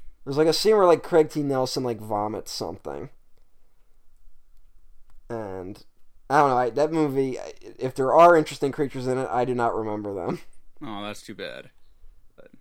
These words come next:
Speaker 1: Uh, and then, uh, Poltergeist three takes place in, like, Chicago.
Speaker 2: Yeah, they're all, like, different, like, Americana settings, right? Like, the first one's the suburbs, and the second one is, like,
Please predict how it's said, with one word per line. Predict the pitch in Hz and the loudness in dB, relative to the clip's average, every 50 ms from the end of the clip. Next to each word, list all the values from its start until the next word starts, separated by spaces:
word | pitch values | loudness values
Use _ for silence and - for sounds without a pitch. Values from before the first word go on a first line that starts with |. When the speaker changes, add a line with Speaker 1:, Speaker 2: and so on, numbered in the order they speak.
| - - _ - _ | -20 -20 _ -16 _
Speaker 1:
Uh, | - 98 104 104 98 95 120 131 - - - - - - - - - - - - - - _ - - - _ - | -12 -12 -12 -12 -12 -14 -14 -14 -16 -18 -18 -16 -16 -16 -16 -18 -18 -20 -20 -20 -20 -20 _ -20 -20 -20 _ -4
and | 117 123 135 | -2 0 0
then, | 135 131 131 | 0 0 0
uh, | 123 120 120 120 117 113 113 117 117 - - _ _ _ _ - | 2 2 4 4 4 4 2 0 -4 -8 -20 _ _ _ _ 0
Poltergeist | 156 156 147 - 127 147 135 123 - - - - | 0 0 0 2 2 2 2 2 0 -4 -6 -6
three | 147 139 139 131 127 120 | -2 0 2 2 2 0
takes | 120 - 135 117 - - | 0 -2 -2 -2 -2 -4
place | - 135 123 117 113 - | -4 -2 0 0 -2 -2
in, | 120 104 | -6 -8
like, | 101 101 98 | -8 -8 -10
Chicago. | - - 98 - - - 101 98 98 95 90 90 82 76 73 104 127 - - - - _ - - - - _ - - - - - - - - - - - - - - - - - - - - - - - | -10 -10 -10 -10 -8 -4 -2 -2 -2 -2 -4 -6 -6 -6 -6 -6 -8 -8 -16 -20 -20 _ -20 -20 -20 -20 _ -20 -20 -20 -20 -16 -16 -14 -14 -14 -18 -20 -20 -20 -20 -20 -20 -20 -20 -20 -20 -20 -14 -12
Speaker 2:
Yeah, | - 117 | -12 -10
they're | 107 127 147 156 | -8 -6 -6 -4
all, | 170 196 214 | -4 -4 -4
like, | 233 220 160 139 117 - - | -4 -4 -6 -6 -8 -12 -10
different, | 151 160 - - 170 170 156 143 123 - - - - _ _ _ _ - - - - - - - - | -10 -10 -10 -8 -8 -6 -6 -6 -8 -12 -16 -20 -20 _ _ _ _ -20 -20 -20 -20 -20 -20 -18 -12
like, | - 123 113 101 - - - - - - _ - - - - | -8 -8 -8 -8 -10 -16 -20 -20 -20 -20 _ -20 -20 -16 -12
Americana | - 139 139 139 127 131 127 - - 139 120 123 120 113 | -10 -8 -6 -6 -6 -6 -8 -10 -8 -8 -6 -6 -8 -10
settings, | 107 - - 123 107 101 92 95 101 | -10 -8 -8 -8 -6 -8 -10 -10 -10
right? | 98 101 | -12 -10
Like, | 101 98 - - | -10 -12 -14 -14
the | 110 | -14
first | - - 151 147 - | -8 -8 -8 -6 -6
one's | 170 156 143 | -10 -10 -10
the | 147 | -10
suburbs, | - - 151 135 135 139 147 139 139 139 131 131 | -6 -4 -4 -4 -2 -2 -4 -4 -4 -6 -8 -10
and | 131 | -12
the | 120 117 | -12 -8
second | - 139 123 123 - 143 123 | -6 -6 -6 -6 -6 -10 -10
one | 123 123 123 | -10 -10 -8
is, | 123 123 107 110 | -10 -10 -12 -10
like, | 113 113 107 98 - | -8 -6 -6 -6 -8